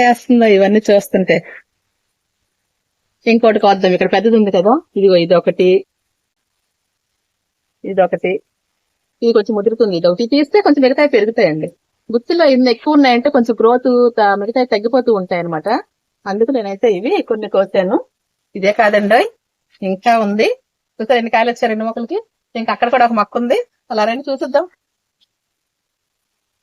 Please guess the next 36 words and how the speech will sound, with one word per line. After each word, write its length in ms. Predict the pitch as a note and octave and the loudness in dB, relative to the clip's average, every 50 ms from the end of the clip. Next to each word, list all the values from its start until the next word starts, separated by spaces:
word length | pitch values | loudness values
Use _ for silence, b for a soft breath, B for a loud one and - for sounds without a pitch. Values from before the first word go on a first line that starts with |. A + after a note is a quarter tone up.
| _ - | _ -20
అసలు 160 | G#3 A#3+ A3+ A3 | -18 -14 -14 -14
మా 60 | G#3 F#3+ F#3 | -14 -14 -14
గార్డెన్ 240 | F#3 G#3 A#3 C4+ C#4+ | -12 -12 -10 -10 -10
అంతా 180 | D4+ D#4+ - D#4 - | -12 -12 -14 -14 -12
కూడా 200 | D4+ C4 A3+ A3+ B3 D4+ F#4 F#4 C4 A3+ | -10 -8 -8 -8 -8 -8 -10 -12 -12 -12
ఇంత 180 | A#3+ C4 - D#4 D4+ C#4+ | -14 -14 -14 -14 -16 -14
గ్రీనరీగా 520 | C4 C4 B3+ C#4 C#4 C#4 C4+ B3+ A#3+ A#3+ A#3+ A3+ | -14 -12 -12 -10 -10 -12 -12 -10 -8 -6 -6 -6
ఉండడానికి 360 | A3 A3 G#3+ G#3+ G#3+ G3+ G3 G#3 | -8 -10 -10 -10 -12 -10 -8 -8
గల 80 | G3 G3 - | -8 -6 -6
కారణం 300 | G#3+ G3 F#3+ G3 A#3 D4 D#4+ B3+ | -6 -6 -6 -6 -8 -8 -10 -10
నేను 140 | A3 G#3 G3 | -8 -10 -10
ఇచ్చే, 200 | F#3+ - - C#4 G4 C5+ B4 _ _ _ _ _ _ _ _ _ | -12 -12 -12 -12 -12 -12 -12 _ _ _ _ _ _ _ _ _
ఓ, 140 | F#3+ G3+ F#3 F3+ G#3 | -10 -8 -8 -8 -8
లిక్విడ్ 280 | C4 C4+ _ F4 F4 F4 - | -12 -8 _ -6 -4 -2 -4
ఫర్టిలైజర్స్ 480 | B3+ A#3+ - A3+ G3 F3+ F3 E3+ F3 F#3 | -4 -4 -4 -6 -6 -4 -6 -8 -8 -10
అండి. 120 | E3+ F#3 G#3 G#3+ | -12 -12 -14 -16
ఎక్కువ 220 | _ _ - F4 D#4+ B3 | _ _ -8 -6 -6 -6
లిక్విడ్ 260 | B3 - - E4 D#4+ D#4+ | -8 -8 -8 -6 -4 -4
ఫర్టిలైజర్స్ 420 | C4+ - C4 A#3+ A#3 A3 A3 G#3+ | -4 -2 -4 -4 -6 -6 -8 -10
ఇస్తే 160 | F#3 - - G#3+ G#3 | -12 -10 -10 -8 -8
మాత్రం 220 | F#3+ F3 - A#3 C#4+ D#4+ - - | -8 -8 -8 -8 -10 -10 -8 -8
గార్డెన్ 300 | F#3 F#3 F#3+ G3+ G3+ - - | -6 -6 -6 -8 -10 -10 -8
చాలా 180 | G3 F#3 G3+ B3+ F#4 - _ _ _ _ _ - | -8 -6 -6 -8 -10 -12 _ _ _ _ _ -10
హెల్దీగా 320 | G#3 G3 G#3 G#3 A3+ A3 G3+ | -8 -8 -8 -8 -8 -6 -6
ఉంటుంది. 180 | F#3+ - _ _ _ | -8 -8 _ _ _
సమ్మర్ 280 | - A3 A#3 A#3+ B3+ C4+ | -10 -10 -8 -8 -8 -8
లో 40 | C4 A#3+ A3+ | -8 -8 -8
మాత్రం 220 | G#3 G3+ - B3 C#4 | -8 -8 -8 -8 -8
ఎక్కువ 180 | - - - C4 G#3 | -8 -8 -10 -10 -10
లిక్విడ్ 220 | G#3 - A#3+ B3 A#3+ | -10 -12 -10 -10 -10
ఫర్టిలైజర్స్ 460 | G#3 - A3 G3+ G3+ G3 G3+ - G3 F#3 F3+ | -8 -8 -8 -10 -10 -10 -12 -12 -14 -12 -10
ఇవ్వాలి. 300 | F3+ G3+ G3 G3 A3+ E4 G#4+ - _ _ _ _ _ _ - | -8 -8 -6 -6 -6 -10 -10 -14 _ _ _ _ _ _ -14
చూసారా 280 | B3 B3 C#4+ C4 C#4+ B3+ | -10 -8 -6 -6 -4 -4
ఇవన్నీ 260 | A#3+ A3 A#3 B3+ C4 C4+ | -4 -6 -8 -10 -10 -8
కూడా 100 | C#4 A#3+ | -8 -8
ఎలా 100 | G#3+ G#3+ | -8 -8